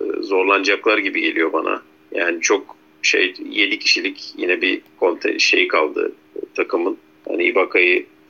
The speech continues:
çok sahada görür müyüz? Orası muallak.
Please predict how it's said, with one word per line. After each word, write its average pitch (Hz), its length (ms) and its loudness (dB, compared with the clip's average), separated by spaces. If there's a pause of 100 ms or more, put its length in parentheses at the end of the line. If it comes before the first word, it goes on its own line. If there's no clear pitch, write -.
(220)
çok - 200 -4
sahada 87 300 2
görür 90 240 0
müyüz? 85 500 -4 (1200)
Orası - 380 0
muallak. 90 640 0